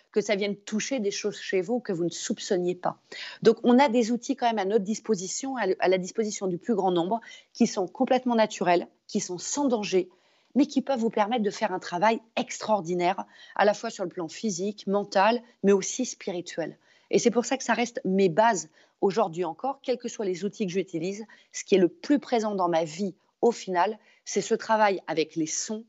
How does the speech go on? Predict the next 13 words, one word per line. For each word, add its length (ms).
et 40
ce 160
travail 460
avec 260
le 80
Reiki, 460
qui 100
sont 140
vraiment 240
mes, 200
mes 140
deux 380
outils, 360